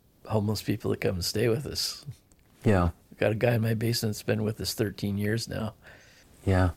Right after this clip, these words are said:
Speaker 1: You know, and that's been, it's been a blessing for him, and it's been a blessing for us because now he's been able to pay rent, you know?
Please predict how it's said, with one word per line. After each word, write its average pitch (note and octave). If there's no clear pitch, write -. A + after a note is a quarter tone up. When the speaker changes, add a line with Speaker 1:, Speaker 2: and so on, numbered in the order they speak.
Speaker 1:
You G2+
know, G#2+
and C3+
that's C3+
been, A#2+
it's -
been A#2+
a A#2+
blessing G#2+
for G2+
him, D3+
and G#2+
it's A2+
been A#2
a G#2+
blessing G2+
for G2
us E3
because G2+
now A2+
he's G#2+
been G#2
able G2+
to -
pay F2+
rent, B2
you -
know? G#2+